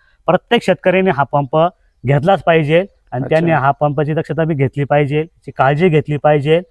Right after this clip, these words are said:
Speaker 1: आणि त्यांनी याचे जे सर्वे करून फॉर्म भरून त्यांनी
Speaker 2: अच्छा.
Speaker 1: सरकारची जी योजना आहे,
Speaker 2: त्याचा फायदा
Speaker 1: ही
Speaker 2: घेतला पाहिजे.
Speaker 1: फायदा घेतला पाहिजे. कारण प्रत्येक घरी सरकारची, अ, जे मागेल त्याला पंप, सौर पंप आहे,
Speaker 2: हा,
Speaker 1: ही योजना
Speaker 2: ही
Speaker 1: चालू
Speaker 2: योजना
Speaker 1: आहे.
Speaker 2: चालू आहे, बरोबर.
Speaker 1: याची खूप, खूप लोकांनी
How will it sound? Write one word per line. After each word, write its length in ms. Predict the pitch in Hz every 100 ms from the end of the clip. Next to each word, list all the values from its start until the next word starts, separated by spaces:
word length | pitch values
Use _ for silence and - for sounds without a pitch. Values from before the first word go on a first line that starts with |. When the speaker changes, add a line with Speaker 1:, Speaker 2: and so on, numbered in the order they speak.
| _ _ _
Speaker 1:
आणि 140 | 117 123
त्यांनी 240 | 151 156
याचे 540 | 151 139 151 147 143 139
जे 280 | 147 143 135
सर्वे 280 | 143 139 143
करून 220 | 147 151 -
फॉर्म 180 | 143
भरून 260 | 135 156 165 - _ _ _ -
त्यांनी 440 | 143 160 160 160
Speaker 2:
अच्छा. 180 | 156 151
Speaker 1:
सरकारची 320 | 139 151 143
जी 120 | 139
योजना 320 | 160 160 165 180
आहे, 200 | 131 90
Speaker 2:
त्याचा 460 | _ _ - 120
फायदा 180 | 127 127
Speaker 1:
ही 60 | 123
Speaker 2:
घेतला 200 | 113 117
पाहिजे. 220 | 113 127
Speaker 1:
फायदा 100 | 160
घेतला 280 | 139 127 135
पाहिजे. 340 | 139 139 143 151
कारण 220 | 160 185 - _ _
प्रत्येक 360 | - 180 - 214
घरी 200 | 165 202
सरकारची, 600 | - 139 160 - 175 214 226 _ -
अ, 40 | 135 135 139 135 131
जे 380 | 127 127 147 147
मागेल 320 | 139 139 190
त्याला 140 | 180 175
पंप, 300 | - 156 143
सौर 160 | 151
पंप 280 | 120 139 127
आहे, 160 | 135 104 _
Speaker 2:
हा, 100 | 131
Speaker 1:
ही 80 | 123
योजना 160 | 135 143
Speaker 2:
ही 60 |
Speaker 1:
चालू 160 | 147 156
Speaker 2:
योजना 120 | 180
Speaker 1:
आहे. 60 | 120
Speaker 2:
चालू 200 | 113 110
आहे, 80 | 110
बरोबर. 120 | 117
Speaker 1:
याची 340 | 135 135 160 147
खूप, 240 | - 175 -
खूप 200 | - 170 -
लोकांनी 640 | 170 156 151 156 151 160